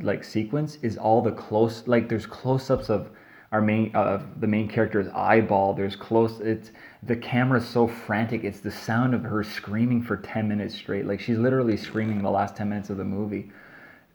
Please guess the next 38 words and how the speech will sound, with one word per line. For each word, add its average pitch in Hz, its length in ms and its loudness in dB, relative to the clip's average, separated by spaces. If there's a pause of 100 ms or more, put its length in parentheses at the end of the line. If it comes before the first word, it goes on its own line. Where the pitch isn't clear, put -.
(100)
Texas 131 300 0
Chains-, 120 340 -2 (120)
Chainsaw 113 400 2
Massacre, 101 460 0
if 98 100 -4
someone 123 280 2
says, 117 160 0
like, 104 180 4
"What's 117 300 2
the - 220 -4
definition 107 600 2
of 101 100 -2
a 98 120 -2
horror 110 320 4
movie 113 280 4
or 95 160 2
terror?" 107 580 0 (400)
It's - 160 -8
that 110 360 2
movie. 107 680 0
It's 110 180 -8
just 123 300 -6
the, 101 320 -2
the, 104 240 -4 (260)
the 107 120 -4
setting, 120 760 4 (400)
the 107 100 -2
sounds, 110 760 2
the, 98 220 -4
the 107 120 -4
way 107 120 4
the 107 120 2
camera 107 500 0
plays 107 420 0
with, 107 260 -2
like, 95 220 -2
your 98 100 -2
mind. 104 680 -2